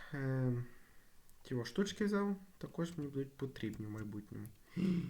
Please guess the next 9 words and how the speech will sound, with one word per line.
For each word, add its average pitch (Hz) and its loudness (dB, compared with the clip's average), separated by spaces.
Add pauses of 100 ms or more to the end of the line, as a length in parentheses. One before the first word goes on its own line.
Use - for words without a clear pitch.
(300)
Ой, 147 8
вже 123 2
ендермена. 123 2 (100)
Йо-моє, 117 -2
йо-моє, 160 0
йо-моє, 135 0
йо-моє. 117 0
Водичку 117 -2
розливаємо. 185 4